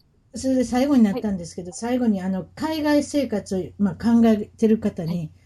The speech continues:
Speaker 1: まあ、日本人の方のちょっとメッセージかなんかありますか？な-、どういったアドバイスっていうんですかね？
Speaker 2: そうですね。
Speaker 1: なんかあります？
Speaker 2: えっと、そうですね。やっぱり日本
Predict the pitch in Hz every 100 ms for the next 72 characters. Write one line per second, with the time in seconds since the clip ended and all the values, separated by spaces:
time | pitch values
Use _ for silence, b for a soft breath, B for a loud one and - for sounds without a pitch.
0 | b b 214 233 240 254 220 185 170 190
1 | 190 180 175 - _ _ - 208 180 202
2 | 254 - 190 160 143 151 156 160 170 160
3 | - 165 180 - 196 185 190 180 180 220
4 | 208 180 165 156 - - - 156 147 143
5 | - 170 202 147 175 190 175 165 175 202
6 | 233 - b b _ 202 - 208 202 196
7 | 196 190 190 190 - - - _ - 214
8 | 185 202 202 233 269 240 269 349 359 311